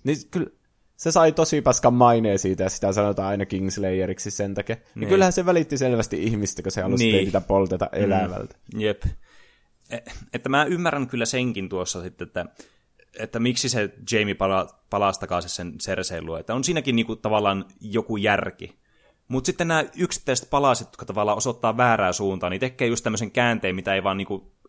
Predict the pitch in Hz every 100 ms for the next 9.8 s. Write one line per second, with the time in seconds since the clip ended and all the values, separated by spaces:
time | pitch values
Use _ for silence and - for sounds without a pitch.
0 | - 127 - 120 120 117 - _ - 143
1 | 131 120 - - 101 92 - 80 82 78
2 | 78 _ _ _ _ _ _ - 113 104
3 | 101 101 123 117 123 127 127 - _ _
4 | - 143 143 165 151 175 165 139 107 101
5 | 110 - _ _ - 104 - 117 113 113
6 | 139 123 104 92 101 110 - 95 95 -
7 | 127 104 90 87 85 - - 113 127 123
8 | 107 127 127 101 92 101 123 110 101 104
9 | 98 - 82 85 - - - -